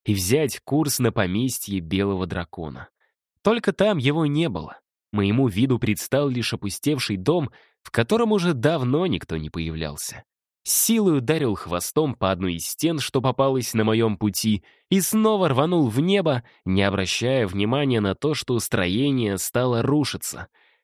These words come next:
Я звал Диану, кричал ей по ментальной связи, но девушка так и не ответила.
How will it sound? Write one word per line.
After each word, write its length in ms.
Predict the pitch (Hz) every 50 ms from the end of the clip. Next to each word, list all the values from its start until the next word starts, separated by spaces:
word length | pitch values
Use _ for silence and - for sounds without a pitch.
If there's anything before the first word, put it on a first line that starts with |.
| _ _
Я 160 | - 107 120 117
звал 320 | 113 160 208 214 196 160
Диану, 580 | 127 147 160 165 175 175 160 107 78 71 - - _ _ _ _
кричал 560 | - 135 135 123 - - 147 151 170 165 147
ей 180 | 117 104 110 98
по 80 | -
ментальной 580 | 104 104 110 110 113 - 175 170 160 143 123 117
связи, 600 | - - 120 127 165 180 180 160 139 143 123 113 - - - - _ _
но 140 | - 92 85
девушка 640 | 78 67 73 82 90 110 123 113 - - - - 82 -
так 260 | _ 98 107 - -
и 20 | 113
не 160 | 101 101 104
ответила. 760 | 101 95 - 101 92 101 110 113 104 - - 76 67 85 90